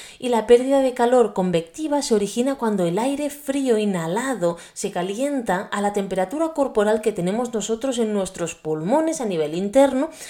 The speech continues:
así como en el tracto respiratorio superior, y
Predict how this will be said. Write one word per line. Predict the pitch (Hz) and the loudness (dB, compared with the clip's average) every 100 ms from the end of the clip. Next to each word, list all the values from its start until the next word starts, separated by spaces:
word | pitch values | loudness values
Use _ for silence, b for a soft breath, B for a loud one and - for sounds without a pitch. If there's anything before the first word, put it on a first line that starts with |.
| B - | B -8
así | 180 220 | -4 -4
como | 262 262 | -2 0
en | 226 | 0
el | 202 | -2
tracto | 208 208 240 | -4 0 0
respiratorio | 226 196 160 175 208 240 | 0 0 0 0 0 -2
superior, | - 165 - 156 151 240 240 262 B B B B - | -2 -4 -4 -4 0 6 6 6 B B B B -8
y | 370 370 | -6 -8